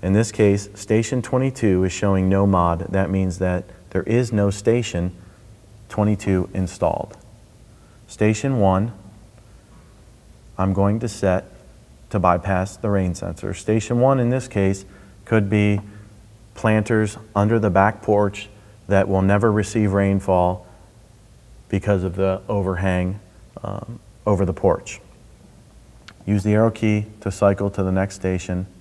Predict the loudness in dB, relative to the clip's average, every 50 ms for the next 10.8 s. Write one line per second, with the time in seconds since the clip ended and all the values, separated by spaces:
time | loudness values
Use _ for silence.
0 | -20 _ -20 -20 -20 -20 -20 -20 -20 -20 -20 -20 -20 -20 -20 -20 -20 -20 -20 -20
1 | -20 -20 -20 -20 -20 -20 -20 -20 -20 -20 -20 -20 -20 -20 -20 -20 -20 -20 -20 -20
2 | -20 -20 -14 -8 -6 -6 -4 -2 -2 0 0 0 -2 -2 -4 -4 -4 -4 -2 0
3 | 2 2 2 0 -2 0 0 0 0 0 -2 -4 -6 -4 -4 -2 -2 -2 -4 -8
4 | -18 -16 -10 -8 -8 -4 -2 -2 -2 -2 -4 -10 -8 -4 -4 -2 -2 -2 -2 -4
5 | -6 -8 -12 -20 -20 -20 -20 -20 -20 -20 -20 -20 -20 -20 -18 -12 -10 -4 -2 0
6 | 0 0 0 -2 -4 -4 -4 -6 -8 -14 -10 -8 -6 -2 -2 -2 -2 -2 -4 -8
7 | -8 -8 -8 -10 -12 -18 -20 -20 -20 _ -20 -20 -20 -20 _ -20 -20 -20 -20 -20
8 | -20 -20 -20 -20 -20 -6 0 2 2 2 2 2 2 2 2 2 2 0 -4 -12
9 | -20 -20 -20 -20 -20 -20 -20 -20 -20 -20 -20 -20 -20 -20 -20 -20 -12 -8 -6 -6
10 | -4 -2 -2 0 0 0 0 2 2 2 2 2 0 -2 -4 -8